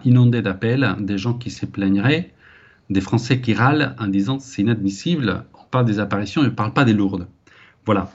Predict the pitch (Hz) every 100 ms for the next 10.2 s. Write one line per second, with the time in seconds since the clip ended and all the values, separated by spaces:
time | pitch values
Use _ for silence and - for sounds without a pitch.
0 | - _ 107 98 170 180 160 151 131 135
1 | 143 196 233 - _ - 120 - 214 160
2 | 147 147 139 98 104 95 - - 170 127
3 | 127 127 123 123 - 156 117 95 95 98
4 | _ _ _ _ _ - - - - 123
5 | 123 151 170 180 202 233 - 147 135 120
6 | 123 127 165 196 135 123 123 117 120 147
7 | 185 107 98 - 110 135 - 190 196 123
8 | 147 185 185 156 127 131 160 113 104 -
9 | 107 107 104 117 - 160 - 127 117 92
10 | 82